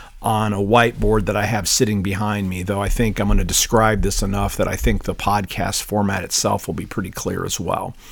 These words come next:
So let's jump into that. When I talk about fear, guilt, and shame, here's what that sounds like, feels like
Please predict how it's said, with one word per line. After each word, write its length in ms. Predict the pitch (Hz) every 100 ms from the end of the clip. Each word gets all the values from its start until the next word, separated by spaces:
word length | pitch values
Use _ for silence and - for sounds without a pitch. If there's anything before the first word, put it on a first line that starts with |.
| - - - -
So 160 | - 160
let's 180 | 196
jump 260 | - 180 135
into 200 | 143 123
that. 180 | 104 107
When 140 | 123
I 40 | 135
talk 300 | - 165 -
about 380 | 160 139 -
fear, 640 | - - - 147 143 139 131
guilt, 640 | 113 95 127 123 113 - -
and 220 | 113 101
shame, 640 | - 127 117 104 87 101 - - - - - - - -
here's 440 | - 214 240 -
what 340 | - 143 143
that 320 | - 127 - -
sounds 800 | - - - 143 143 143 131 120
like, 480 | 120 120 113 -
feels 580 | - - 131 127 113 -
like 480 | 107 104 104 -